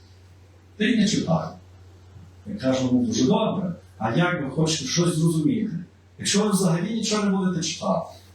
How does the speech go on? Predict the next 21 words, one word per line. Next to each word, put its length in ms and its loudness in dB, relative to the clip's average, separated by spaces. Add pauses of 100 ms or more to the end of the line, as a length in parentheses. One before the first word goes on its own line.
(680)
ну 140 -4
то 100 4
як 240 2
ви 60 -2
зрозумієте? 460 -2
Ти 60 2
тим 160 4
більше 380 0
нічого 300 0
не 120 0
зрозумієте». 480 -4 (1900)
Ну 160 4
то 180 0
отже, 440 -2 (880)
перше, 460 0 (600)
я 220 2
читаю 440 0
Святе 320 0
Письмо, 720 0
і 80 -2
це 440 0